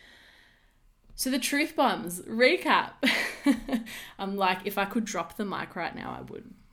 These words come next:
We are not the main character in everyone's story.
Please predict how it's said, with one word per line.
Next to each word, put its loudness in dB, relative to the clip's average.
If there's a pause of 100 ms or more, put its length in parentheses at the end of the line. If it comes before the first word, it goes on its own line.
(560)
We 0
are 2
not 2
the 0
main 2
character -2
in -6
everyone's -6
story. -8